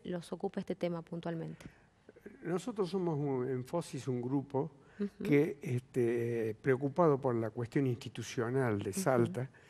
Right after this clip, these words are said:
Speaker 2: no solo en la, la provincia, la justicia, etcétera, en, en temas en los que nos hemos pronunciado en estos tiempos,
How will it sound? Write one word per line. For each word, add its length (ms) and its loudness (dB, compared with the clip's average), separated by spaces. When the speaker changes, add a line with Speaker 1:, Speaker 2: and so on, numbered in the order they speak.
Speaker 2:
no 100 2
solo 600 4
en 420 -6
la, 100 -4
la 160 -4
provincia, 600 2
la 60 -2
justicia, 720 0
etcétera, 580 -2
en, 140 -6
en 340 -8
temas 400 2
en 160 -2
los 140 -8
que 160 -8
nos 240 -8
hemos 200 0
pronunciado 880 0
en 100 -6
estos 280 -6
tiempos, 640 -8